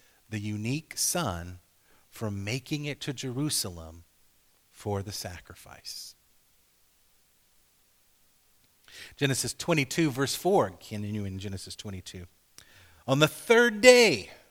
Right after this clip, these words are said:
Abraham raised his eyes and saw the place from a distance. The fact that the Tor-, Torah bothers to inform us that the events of the Akedah occur on the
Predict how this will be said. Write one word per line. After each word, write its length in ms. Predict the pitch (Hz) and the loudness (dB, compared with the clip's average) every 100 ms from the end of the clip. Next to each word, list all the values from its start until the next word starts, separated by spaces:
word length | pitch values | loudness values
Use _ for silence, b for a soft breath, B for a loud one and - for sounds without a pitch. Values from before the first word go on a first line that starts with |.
| _ _ _ _ _ _ b b b b | _ _ _ _ _ _ b b b b
Abraham 500 | 120 127 123 123 117 | -4 -2 0 0 0
raised 320 | 113 131 127 - | 2 2 0 -2
his 140 | 113 | 0
eyes 800 | 131 135 117 101 95 95 - - b b b b | 2 4 2 0 -2 -6 -8 -8 b b b b
and 100 | 104 | -4
saw 280 | - 117 110 | 0 2 2
the 100 | 104 | 0
place 340 | - 107 101 | -2 -2 -2
from 200 | - 104 | -6 -6
a 40 | 98 | -4
distance. 800 | 101 - - 95 - - - - b b b b b b b | -4 -6 -8 -14 -10 -8 -8 -14 b b b b b b b
The 80 | 135 | 2
fact 260 | 147 143 - | 4 4 2
that 140 | 143 | -2
the 80 | 131 | -2
Tor-, 380 | - 143 135 - | 2 4 4 2
Torah 300 | 151 139 123 | 0 4 4
bothers 360 | 123 127 127 - | 4 4 2 -2
to 120 | 120 | -4
inform 400 | 113 - 127 123 | -4 0 0 2
us 160 | 117 | 0
that 140 | 120 110 | -2 -4
the 120 | 117 | -4
events 320 | 104 127 123 | 0 -2 -2
of 100 | 117 | -4
the 160 | 110 107 | -4 -6
Akedah 440 | - 135 127 113 | -2 0 2 0
occur 360 | 110 - 135 127 | -4 0 0 2
on 280 | 120 120 120 | 0 0 0
the 180 | 117 | 0